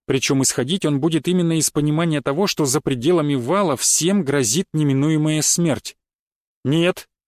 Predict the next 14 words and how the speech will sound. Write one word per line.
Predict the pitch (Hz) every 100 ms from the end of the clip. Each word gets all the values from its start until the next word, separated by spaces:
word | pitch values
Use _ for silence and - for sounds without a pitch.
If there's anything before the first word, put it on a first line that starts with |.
| _ _ _ _
Я | 131 135
поднял | 160 139 151 143
руку | 190 165
в | 147
останавливающем | - 151 151 147 151 147 160 143
жесте, | 123 131 - 139
только | - 196 190 190
в |
случае | - 160 185 - 185
опасности. | 180 147 - 139 - - 131 _ _ _ _ _ _ _
Надо | 139 160 151
переждать | - 175 165 156 180 -
пару | 156 143
дней. | 135 147 104